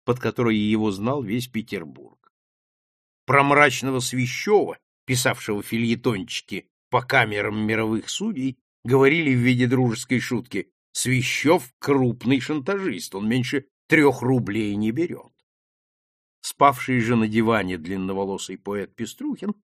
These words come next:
поддерживал своё утлое и пьяное существование тем, что воспевал в лирических стихах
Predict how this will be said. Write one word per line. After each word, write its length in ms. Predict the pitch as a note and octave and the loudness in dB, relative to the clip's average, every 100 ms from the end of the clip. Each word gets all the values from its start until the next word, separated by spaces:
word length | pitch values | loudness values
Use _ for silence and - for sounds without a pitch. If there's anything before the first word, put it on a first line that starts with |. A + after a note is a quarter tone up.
| - | 0
поддерживал 680 | E3+ D#3+ B3+ B3 G#3 G3+ | 2 2 0 0 0 -2
своё 360 | D3+ D#3+ E3+ E3+ | -4 -4 -2 0
утлое 500 | - F3 C3 C3 C3 | -2 -4 -4 0 4
и 160 | A#2 A2+ | 4 2
пьяное 540 | - A2+ A#2 F#2+ F#2+ | 0 0 2 0 -4
существование 1120 | - G2+ - C3 B2+ E3+ F#3+ A3+ B3 D3 B2 _ _ _ | -6 -10 -10 -10 -8 -6 -4 -2 -2 -4 -6 _ _ _
тем, 200 | - D#4+ | -2 0
что 180 | - C#4 | 0 2
воспевал 580 | A3 - - D#3+ E3 F3 | 2 2 2 4 6 4
в 120 | B2+ | 4
лирических 760 | C3+ C3+ A#2+ B2 - - C#3 B2+ | 4 4 2 -2 -6 -2 -4 -2
стихах 480 | - D#3+ A#3+ A3 | -6 -2 0 0